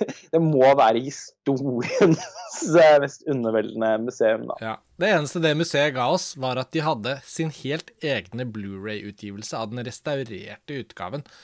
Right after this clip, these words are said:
Speaker 2: av Anne Huis debutspillefilm. Og den er jo ikke utgitt noe sted, og finnes ikke, tror jeg,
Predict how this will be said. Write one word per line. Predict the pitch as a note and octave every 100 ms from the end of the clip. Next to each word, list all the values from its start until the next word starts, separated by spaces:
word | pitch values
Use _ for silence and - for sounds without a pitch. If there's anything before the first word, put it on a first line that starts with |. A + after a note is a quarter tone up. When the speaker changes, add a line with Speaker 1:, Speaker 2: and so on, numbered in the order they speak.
| - _
Speaker 2:
av | C3 -
Anne | G#2+ A#2+ D3 -
Huis | B2 B2 - - _ _ _ _ _
debutspillefilm. | D3 A#2 G#2+ G2+ A#2 - - B2 B2+ C4 A#3 - _ _ - - -
Og | C3
den | E3+ A3
er | C#3 A#2+
jo |
ikke | B2 D3
utgitt | A#2 C3+ - -
noe | C3+ A2+ A2
sted, | B2 A#2 A2+
og | - A#2
finnes | - G2+ G#2
ikke, | C#3 - A3+ -
tror | F3
jeg, | G3+